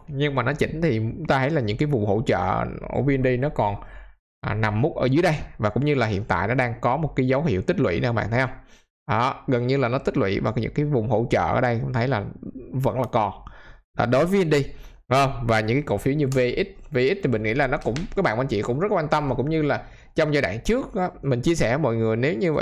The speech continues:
trong cái kịch bản mà nó bán như này á, thì mình nghĩ là vẫn là mua được, không có vấn đề gì cả. Thì các bạn thấy là sau đó nó vẫn là hồi lên, đúng không? Đó, thì đây là cái vùng dạng tích lũy thì cho nó hồi lên. Và sau đó thì nhị-, còn với bây giờ nha, mình nghĩ là với bây giờ thì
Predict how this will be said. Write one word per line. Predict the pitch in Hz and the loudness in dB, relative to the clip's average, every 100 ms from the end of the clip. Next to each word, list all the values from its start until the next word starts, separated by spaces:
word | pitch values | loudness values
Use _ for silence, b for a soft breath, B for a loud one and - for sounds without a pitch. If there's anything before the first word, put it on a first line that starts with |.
| - | 0
trong | 147 | 0
cái | 160 | 0
kịch | - - | -2 0
bản | 92 113 | 0 0
mà | 135 | -2
nó | 147 | 0
bán | 135 165 | 0 0
như | 262 156 | -2 0
này | 113 | 0
á, | 104 - - - | -2 -6 -10 -2
thì | 107 107 | 0 0
mình | 110 | 0
nghĩ | 107 | 0
là | 135 | 0
vẫn | 107 - | -2 -2
là | 139 | -2
mua | 120 123 | 0 2
được, | 107 - | 0 -2
không | - 127 | -8 -4
có | 151 | -2
vấn | 160 | 0
đề | 170 110 | 0 0
gì | 98 | 0
cả. | 92 117 156 | -2 -2 -2
Thì | 110 | -2
các | |
bạn | 120 110 | -2 0
thấy | 135 | 0
là | 143 | 0
sau | 139 127 | 0 2
đó | 117 | 2
nó | 165 175 | 2 0
vẫn | 156 - 135 | 0 0 0
là | |
hồi | 127 104 107 | 2 2 2
lên, | 120 | 2
đúng | 143 156 | 2 0
không? | - B B B _ _ 120 | -4 B B B _ _ -2
Đó, | 147 | 0
thì | 165 | 2
đây | 160 | 2
là | 180 | 2
cái | 180 | 0
vùng | 160 127 110 | 0 0 0
dạng | 101 104 | -2 -2
tích | - | -2
lũy | 131 95 | 0 0
thì | 131 113 | 0 0
cho | 120 | 0
nó | |
hồi | 156 123 107 | 2 2 2
lên. | 120 127 - | 0 -2 -6
Và | 117 104 | -2 0
sau | 113 | 2
đó | 113 131 165 | 2 2 0
thì | 107 110 - | 0 -2 -4
nhị-, | 120 131 - - | -2 0 -2 -2
còn | 147 127 117 135 | 2 4 2 2
với | 165 | 2
bây | 208 151 | 2 4
giờ | 127 | 2
nha, | 113 127 120 - | 2 0 -2 -4
mình | 110 104 | -4 0
nghĩ | 110 | 0
là | 127 | 0
với | 117 131 | 2 0
bây | 151 | 2
giờ | 120 107 | 2 2
thì | 104 98 98 | 2 0 -2